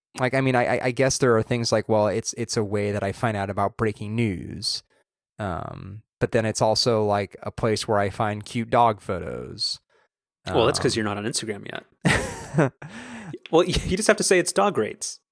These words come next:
Speaker 2: and, and, and, and Darth, and then you just tell 'em to don't follow anybody else.
Speaker 1: <laughs>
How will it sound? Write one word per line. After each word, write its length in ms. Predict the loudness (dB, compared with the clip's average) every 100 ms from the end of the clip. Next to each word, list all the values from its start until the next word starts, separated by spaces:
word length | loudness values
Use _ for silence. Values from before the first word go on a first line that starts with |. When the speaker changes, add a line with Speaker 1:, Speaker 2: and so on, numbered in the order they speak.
| _ _ _
Speaker 2:
and, 120 | -2
and, 200 | 2 2
and, 200 | 2 2
and 160 | 0 2
Darth, 340 | 6 6 4 -2
and 120 | -2
then 160 | -2 0
you 100 | 0
just 200 | 0 2
tell 200 | 4 4
'em 140 | 2
to 260 | -2 -2 -4 _ _
don't 180 | 2 6
follow 140 | 6
anybody 220 | 6 4
else. 360 | 2 -4 -10 -14 _ _ _
Speaker 1:
<laughs> 100 | -4